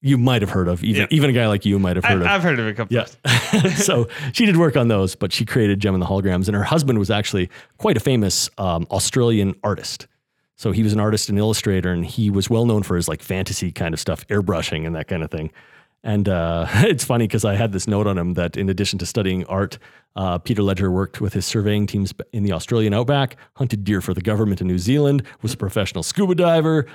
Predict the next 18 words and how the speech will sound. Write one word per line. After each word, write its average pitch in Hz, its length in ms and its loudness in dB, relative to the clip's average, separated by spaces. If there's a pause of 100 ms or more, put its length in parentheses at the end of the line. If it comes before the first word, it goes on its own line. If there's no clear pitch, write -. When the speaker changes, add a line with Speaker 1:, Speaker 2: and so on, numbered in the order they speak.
Speaker 1:
a 107 60 -6
leather 151 260 2
maker, 147 440 2
and 120 100 2
a - 20 2
gourmet 117 320 2
cook. - 300 -6
He 101 100 -4
raced 98 320 0
motorcycles, 165 680 2
flew 135 320 0
in 113 80 0
hot 113 200 -2
air 127 160 2
balloons, 139 320 2
was 110 160 -2
a 123 40 -2
bodybuilder, 165 680 2